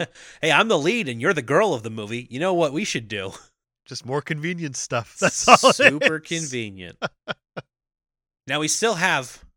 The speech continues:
Speaker 1: a few Caped trivia facts here, or at least what I suspect are Caped trivia facts.
Speaker 2: <laughs> I hope that some of these are just, like, some rando's gonna be listening, just like, "Oh, that was real.
Speaker 1: <laughs> No,
Speaker 2: I
Speaker 1: that,
Speaker 2: really meant it."
Speaker 1: that actually happened.
Speaker 2: <laughs>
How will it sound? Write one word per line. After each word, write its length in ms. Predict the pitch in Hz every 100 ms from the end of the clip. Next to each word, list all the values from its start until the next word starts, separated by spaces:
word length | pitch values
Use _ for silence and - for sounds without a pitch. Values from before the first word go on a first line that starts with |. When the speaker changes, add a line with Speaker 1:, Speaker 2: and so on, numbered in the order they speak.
| -
Speaker 1:
a 80 | 131
few 420 | - 254 226 196
Caped 380 | - - 104 -
trivia 340 | - 220 170
facts 440 | 110 - 90 - -
here, 300 | 90 92 127 _ _ _ -
or 80 | 147
at 120 | 151
least 200 | 156 -
what 120 | 139
I 60 | 120
suspect 500 | - - 135 117 117
are 40 |
Caped 300 | - 113 107
trivia 280 | 120 98 98
facts. 600 | - 90 87 - - -
Speaker 2:
<laughs> 80 | -
I 100 | 285 -
hope 220 | 262 294
that 140 | 277 185
some 240 | 202 190
of 40 | 151
these 240 | 160 120
are 40 |
just, 160 | 123 120
like, 160 | 113 110 _ _ _ -
some 240 | 165 135
rando's 420 | 120 131 123 104
gonna 100 | 120
be 80 | 104
listening, 260 | 117 - 101
just 100 | 123
like, 100 | 151
"Oh, 60 |
that 560 | 214 247 254 247 214 262
was 180 | 233 175
real. 540 | 208 247 240 196 - _ -
Speaker 1:
<laughs> 640 | - - 120 - - 165 - _ - -
No, 240 | 165 196 175
Speaker 2:
I 40 |
Speaker 1:
that, 100 | 180
Speaker 2:
really 180 | 220 214
meant 280 | 220 214 196
it." 220 | 185 -
Speaker 1:
that 160 | 165 160
actually 420 | 175 - 190 175
happened. 560 | 185 185 170 151 147 _ _ _ _
Speaker 2:
<laughs> 380 | - - - -